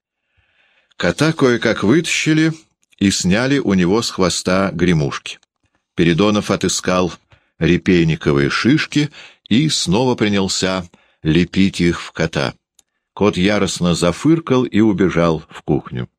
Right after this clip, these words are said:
Передонов, усталый от возни с котом, уселся в своем обычном положении. Локти на ручке кресла,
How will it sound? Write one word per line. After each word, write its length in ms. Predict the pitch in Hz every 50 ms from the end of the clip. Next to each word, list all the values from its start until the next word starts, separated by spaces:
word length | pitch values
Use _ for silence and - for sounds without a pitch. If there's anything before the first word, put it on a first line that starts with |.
| _ _ _ _ _ _ _ _ _ _ _ _ _ _ _ _ _ _ -
Передонов, 500 | - 92 92 95 175 156 170 165 156 -
усталый 540 | 139 123 - - - 120 139 131 131 123 113
от 100 | 104 -
возни 340 | 92 92 90 80 92 113 117
с 120 | - -
котом, 480 | - 92 82 - - 104 123 135 143 123 - -
уселся 680 | 85 85 82 - - - 110 123 123 123 - - 107 104
в 80 | - -
своем 380 | - 85 85 87 92 98 98
обычном 460 | 98 80 80 92 - - - 90 87
положении. 680 | - 90 85 85 82 78 73 73 71 69 69 69 67 - - - - - - - _ -
Локти 640 | - 78 92 110 113 - - - - 104 101 101 98 - _ _ _ _ _ _ _ _ _ -
на 140 | 78 76 78
ручке 340 | 80 85 82 - - - 73
кресла, 580 | - - 76 80 90 95 - - 90 92 90